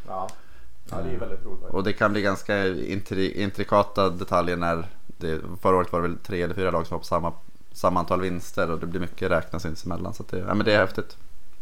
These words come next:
Speaker 1: Absolut. Eh, för, eh, förra veckan pratade vi om, eh, Big Ten och, och i östra där tog vi upp Rutgers som,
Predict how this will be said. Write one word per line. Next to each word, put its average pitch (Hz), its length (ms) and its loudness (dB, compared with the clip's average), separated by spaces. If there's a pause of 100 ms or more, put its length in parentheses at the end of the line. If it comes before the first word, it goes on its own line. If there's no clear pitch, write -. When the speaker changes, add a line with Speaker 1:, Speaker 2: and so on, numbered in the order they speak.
(160)
Speaker 1:
Absolut. - 560 -6 (380)
Eh, 87 440 8 (360)
för, 73 220 0
eh, 76 680 0
förra 78 160 2
veckan 82 300 -2
pratade 73 420 -4
vi 71 160 -4
om, 71 300 -4
eh, 73 380 -4
Big - 220 -6
Ten 101 340 -4
och, 85 280 -6
och 85 120 -4
i 85 80 -6
östra 82 420 -4
där 90 80 -2
tog - 180 8
vi 85 60 8
upp - 180 8
Rutgers - 640 4
som, 92 160 6